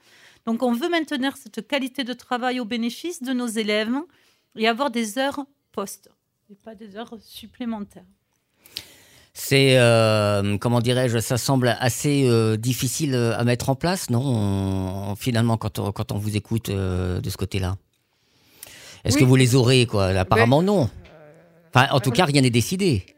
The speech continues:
Speaker 3: rien n'est décidé. Alors aujourd'hui, pour l'instant, la réponse institutionnelle, c'est, euh, on vous entend, euh, enfin, on vous écoute. Je suis pas sûre qu'on nous entende, mais on nous a écoutés, ça c'est sûr.
Speaker 2: Oui.
Speaker 3: Euh, euh, après, euh,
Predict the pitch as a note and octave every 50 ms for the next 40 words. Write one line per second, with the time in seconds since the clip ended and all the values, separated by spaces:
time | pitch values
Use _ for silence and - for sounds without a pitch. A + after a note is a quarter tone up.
0 | _ _ - - A3+ C#4 D4+ D#4 D#4 D4+ C#4+ A#3 C4+ C4 B3+ - - B3 A3+ G#3
1 | A#3+ B3+ B3+ A#3+ G#3+ E3+ E3 E3+ E3+ A#3+ A#3 A3 A3+ A#3 A3 G#3+ G3+ G#3 A3 A#3+
2 | A#3+ A#3 A3+ G3 E3 G3+ G3 G3 G3 F#3+ - - A3 G#3 G3+ G3 F#3 F3 F#3+ F#3
3 | F#3 - G#3 G#3 F#3+ - G3+ F3 - - F3+ - - F#3 D#3+ - G#3 G3 G3 G#3
4 | G#3 G#3+ G#3 G3+ F3+ E3+ E3+ D#3+ - - - G3 G3 G3+ G3+ G3+ F#3 D#3+ D3+ D3+
5 | D3 D3 D3 D#3+ E3 F3 F3+ E3+ E3+ F#3 F3+ F#3 E3+ - G3 G3 G3+ G3+ G#3 A3
6 | G#3+ F3 D3 D3+ D3+ D3 D3+ D3+ D3+ D3+ C#3 C3 E3+ E3+ - _ _ _ _ _
7 | _ _ _ _ - - A3+ G#3+ A3+ A#3 G#3 A3+ B3+ G#3 - - A#3+ G#3 - G#3
8 | - G#3 F#3+ G#3+ F#3+ G#3 G3 G3+ F#3+ G3 G3+ G3+ F#3+ - G3+ G3+ G3+ F#3 F3 F3
9 | - F3+ F3+ F3+ F3+ F3+ F3 - G3+ - - C#4 D#4+ F4 - - - E3 E3 -
10 | F#3+ F#3 - - - B3+ C#4 - G#2 G#2 B2+ D#3 E3+ F3 E3+ E3+ - - _ _
11 | _ _ _ _ - F3 F3 - - F2 E2 E2 E2+ D#2+ D#2 - D2 D#2 D#2 B1+
12 | A1+ A#1 - - - - - - - - - D#3 E3 D#3+ - - - G3+ A3+ B3+
13 | C4+ C4 G#3 F#3 F3 E3+ E3 E3 D#3+ D#3+